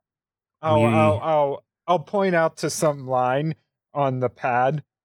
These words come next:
Speaker 1: and say, "Oh, wait, hold on. I don't understand this, this, uh, uh, part of the document here. Um, uh, allow me to read it a little bit closer."
Speaker 2: All right.
Speaker 1: Um,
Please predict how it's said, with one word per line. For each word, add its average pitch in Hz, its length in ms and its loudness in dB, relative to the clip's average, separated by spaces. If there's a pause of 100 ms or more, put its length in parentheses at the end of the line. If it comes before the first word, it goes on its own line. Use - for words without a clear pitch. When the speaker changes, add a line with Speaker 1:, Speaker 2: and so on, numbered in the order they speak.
Speaker 1:
and 147 120 -12
say, 135 420 -2 (340)
"Oh, 185 460 -2
wait, 180 280 0
hold 185 200 -2
on. 147 220 0
I 190 80 2
don't 277 200 -2
understand 165 840 -2 (260)
this, - 640 -6
this, 160 380 -4
uh, 131 380 0 (360)
uh, 135 240 -2
part 151 340 -2
of 127 80 -4
the 135 100 -8
document 131 720 -4
here. 104 360 -8 (480)
Um, 123 360 -4 (920)
uh, 123 320 -2 (340)
allow 170 220 0
me 170 180 0
to 135 160 -2
read 139 320 -2
it 127 100 0
a 123 60 2
little 127 200 0
bit 123 180 -4
closer." 120 600 -6 (360)
Speaker 2:
All 113 80 -4
right. 101 120 -2
Speaker 1:
Um, 107 240 -4